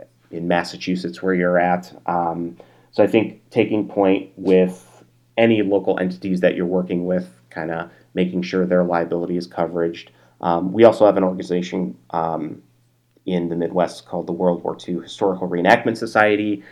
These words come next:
and you can apply for this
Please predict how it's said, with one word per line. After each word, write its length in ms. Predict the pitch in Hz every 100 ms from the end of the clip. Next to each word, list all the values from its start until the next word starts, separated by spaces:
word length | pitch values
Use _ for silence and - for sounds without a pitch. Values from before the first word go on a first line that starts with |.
| - _ _
and 280 | 92 90 92
you 100 | 98
can 100 | 92
apply 480 | 90 98 92 90
for 640 | 90 - 90 87 85 85 - _ _ _ _ _
this 240 | 95 92